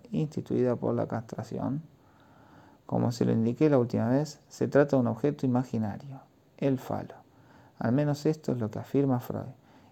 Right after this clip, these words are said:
y de ahí partiré hoy para tratar de llevar un poco más lejos la dialéctica de la frustración. Ahora, la frustración ocupa la posición central en esta tabla, lo cual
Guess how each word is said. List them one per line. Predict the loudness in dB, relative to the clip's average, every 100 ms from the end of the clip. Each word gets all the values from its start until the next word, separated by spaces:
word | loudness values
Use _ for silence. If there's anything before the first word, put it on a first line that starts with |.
| _ _ 0
y | 4
de | 6
ahí | 6 4
partiré | 4 0 2 2 4
hoy | 6 6 4
para | 2 0
tratar | 0 -2 -2
de | -2 -4
llevar | -4 -2
un | -2 -2
poco | -2 0
más | 0
lejos | -2 -2 -2 -2
la | 0
dialéctica | -2 -2 -2 -4 -4 -2
de |
la | -2
frustración. | -4 -6 -6 -8 -6 -8 -8 -18 -20 -20 -20 -20 -20 -6
Ahora, | 6 8 8 4
la | 0
frustración | 0 -2 0 -2 2 4 4 2 -4 -14 -16 -6
ocupa | -4 2 4
la | 4 4
posición | -2 -4 -2 0 0
central | 0 0 2 2
en | 2 -2
esta | -6 -14
tabla, | -6 -4 -6 -10 -16 _ _ _ -20 -20 _
lo | 2 2 6
cual | 6 6 2